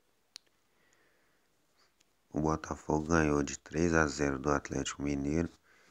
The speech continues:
e se classificou para as quartas de finais da Copa do Brasil. Essas pessoas que fizeram gol, Joel,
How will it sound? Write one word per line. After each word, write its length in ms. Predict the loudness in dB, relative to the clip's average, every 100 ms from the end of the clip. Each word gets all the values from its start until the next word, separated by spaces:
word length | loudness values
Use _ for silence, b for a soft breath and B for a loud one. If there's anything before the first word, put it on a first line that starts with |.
| b b b b b -12
e 40 |
se 160 | -8 -4
classificou 800 | 2 2 2 -2 -4 -2 -2 -4 -6 _ _ _ _
para 140 | -6
as 100 | -6
quartas 380 | 0 0 0 -6
de 80 | -6
finais 380 | 0 0 0 -2
da 100 | -6
Copa 300 | -8 -12 -8
do 100 | -2
Brasil. 580 | 2 2 0 -2 -2 -4 _ _ _ _ _ _ _ _ b b b b b b b b _ _ _
Essas 280 | -6 -6 -8
pessoas 500 | -8 -6 -4 -4 -4
que 80 | -10
fizeram 480 | -10 -2 0 0 0
gol, 340 | 2 2 0 _ _ _ b b b b -6
Joel, 560 | 0 2 4 2 0